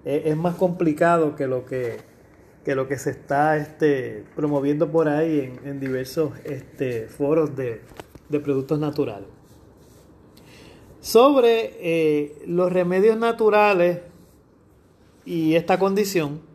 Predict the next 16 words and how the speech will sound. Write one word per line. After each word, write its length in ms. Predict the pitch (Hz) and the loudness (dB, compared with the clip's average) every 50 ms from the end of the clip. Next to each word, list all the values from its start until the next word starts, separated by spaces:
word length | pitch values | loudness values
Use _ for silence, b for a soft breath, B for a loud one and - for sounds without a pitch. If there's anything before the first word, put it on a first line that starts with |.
| - B B B B B B B B B B B - - | -20 B B B B B B B B B B B -2 2
pues 180 | 196 196 202 | 4 4 4
esto 140 | 196 254 247 | 4 2 0
es 60 | 247 | 2
un 60 | 240 | 2
tema 240 | - 233 226 240 233 | 0 2 2 2 2
bien 240 | 226 240 233 226 220 | 4 2 2 2 0
amplio 520 | 214 220 220 214 220 208 185 175 165 151 | -2 -2 -2 -4 -4 0 0 0 0 -2
que 260 | - - 156 151 147 139 | -4 -2 0 0 0 2
yo 100 | 147 156 | 0 0
estaré 380 | 160 151 - 190 180 190 196 | 0 0 0 0 2 2 0
tratando 1000 | 190 196 185 185 175 180 175 175 180 180 175 165 156 143 139 135 127 127 131 - - - | 0 0 0 0 0 0 -2 -2 -2 -4 -2 -2 0 0 0 -2 -4 -6 -8 -12 -10 -6
periódicamente 1160 | 151 147 143 147 156 170 175 175 180 170 165 170 175 175 175 165 - - 135 135 131 131 135 - - | -4 -2 2 2 2 2 2 0 0 0 0 -2 -4 -4 -6 -8 -8 -8 -8 -8 -8 -10 -12 -14 -12
aquí 280 | 147 139 135 135 156 156 | -10 -10 -8 -4 -4 -2
en 80 | 160 170 | -2 -2
el 80 | 165 | -4
podcast 840 | 151 - 165 165 175 170 - - - 135 123 123 - - - - | -2 2 2 2 2 0 -4 -8 -8 -8 -8 -8 -10 -14 -16 -16